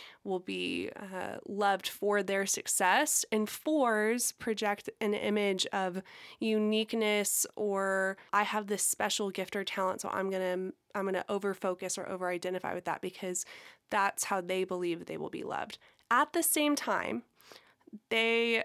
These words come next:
also are so passionate about being who they really are. Th-, their authenticity is a really high value for them.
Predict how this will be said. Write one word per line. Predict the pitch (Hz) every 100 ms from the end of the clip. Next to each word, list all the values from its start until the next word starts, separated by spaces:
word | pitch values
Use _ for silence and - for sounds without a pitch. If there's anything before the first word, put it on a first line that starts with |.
| - _ _ _ -
also | 269 294 - 233 190 190 202 233 -
are | 240
so | - 269 262
passionate | 269 262 262 254 226 -
about | 202 208 196 208 - - _ _ _
being | - 247 254 226
who | 196 233
they | 220 202
really | 190 180 -
are. | 180 - -
Th-, | -
their | 214 208 - -
authenticity | 233 247 269 233 240 - 240
is | 208
a | 190
really | 190 208 214
high | 220 202
value | 190 185 208 254
for | 294
them. | 285 294 330